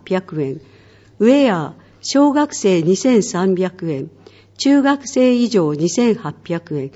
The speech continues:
説明会時に集金します。申し込み期間、令和六年一月十五日月曜から二十六日金曜まで、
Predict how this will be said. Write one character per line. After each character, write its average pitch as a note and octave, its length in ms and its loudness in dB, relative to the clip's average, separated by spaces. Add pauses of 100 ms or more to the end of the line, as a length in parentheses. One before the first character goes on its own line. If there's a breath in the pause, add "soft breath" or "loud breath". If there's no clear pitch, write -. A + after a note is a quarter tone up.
(480 soft breath)
説 A#3+ 380 2
明 C#4+ 240 6
会 C4+ 300 0
時 E3 120 0
に F#3+ 140 4
集 G3+ 260 0
金 F#3+ 280 2
し F3 200 -4
ま D3 160 -4
す。 - 240 -18 (800 soft breath)
申 C4+ 280 4
し - 120 -8
込 C#4 120 2
み C4 160 4
期 - 140 -16
間、 F#3+ 380 -4 (520 soft breath)
令 C#4+ 240 4
和 F#3 160 2
六 G#3 280 0
年 E3+ 280 0 (100)
一 - 240 -4
月 C#4 280 0
十 C4+ 240 4
五 G#3 120 4
日 E3 300 0
月 F3+ 340 -2
曜 G3+ 180 2
か G3 180 -6
ら F3 200 -4 (320 soft breath)
二 C#4 160 6
十 A#3+ 260 4
六 E3+ 220 0
日 F3+ 320 0
金 G#3+ 360 2
曜 G3 220 4
ま F3 160 -4
で、 C#3 220 -8